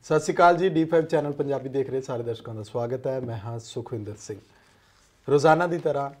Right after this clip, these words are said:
ਖਬਰਾਂ ਦੀ ਸੁਰਖੀਆਂ ਦੇ ਉੱਤੇ ਚਰਚਾ ਕਰਨ ਲਈ ਤੁਹਾਡੇ ਰੂਬਰੂ ਹੋਏ ਹਾਂ। ਇਸ ਦੌਰਾਨ ਤੁਸੀਂ ਵੀ ਕਾਲਿੰਗ ਕਰਕੇ ਆਪਣੇ ਵਿਚਾਰ ਸਾਂਝੇ ਕਰ ਸਕਦੇ ਹੋ ਸਾਡੇ ਨਾਲ। ਅ, ਅਖਬਾਰਾਂ ਦੀ ਸੁਰਖੀਆਂ ਦੇ ਮੁਤਾਬਕ ਅਜੀਤ ਦੀ ਗੱਲ ਕਰ ਲੈਂਦੇ ਹਾਂ।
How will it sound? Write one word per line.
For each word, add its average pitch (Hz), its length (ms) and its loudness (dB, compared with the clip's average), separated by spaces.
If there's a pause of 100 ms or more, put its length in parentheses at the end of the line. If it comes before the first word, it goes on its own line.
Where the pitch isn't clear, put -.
(140)
ਖਬਰਾਂ 139 320 -4
ਦੀ 131 180 -6 (200)
ਸੁਰਖੀਆਂ 139 360 -4
ਦੇ 131 60 -4
ਉੱਤੇ 123 160 -8
ਚਰਚਾ 120 320 -10
ਕਰਨ 113 220 -12
ਲਈ 117 80 -12
ਤੁਹਾਡੇ 110 260 -10
ਰੂਬਰੂ 113 320 -10
ਹੋਏ 131 260 -8
ਹਾਂ। 139 120 -10 (220)
ਇਸ 127 100 -6
ਦੌਰਾਨ 120 400 -4
ਤੁਸੀਂ 147 300 -4
ਵੀ 117 180 -10 (120)
ਕਾਲਿੰਗ 131 300 -6
ਕਰਕੇ 120 460 -10 (460)
ਆਪਣੇ 131 380 -8
ਵਿਚਾਰ 120 420 -6
ਸਾਂਝੇ 117 340 -10
ਕਰ 104 160 -14
ਸਕਦੇ 104 280 -18
ਹੋ 107 120 -18
ਸਾਡੇ 98 180 -16
ਨਾਲ। 101 120 -18
ਅ, - 800 -10
ਅਖਬਾਰਾਂ 147 320 2
ਦੀ 156 80 0
ਸੁਰਖੀਆਂ 151 380 -2
ਦੇ 170 60 0
ਮੁਤਾਬਕ 143 420 -2 (160)
ਅਜੀਤ 143 280 -4
ਦੀ 147 180 -6
ਗੱਲ 123 140 -4
ਕਰ 120 140 -10
ਲੈਂਦੇ 107 240 -12
ਹਾਂ। 113 80 -16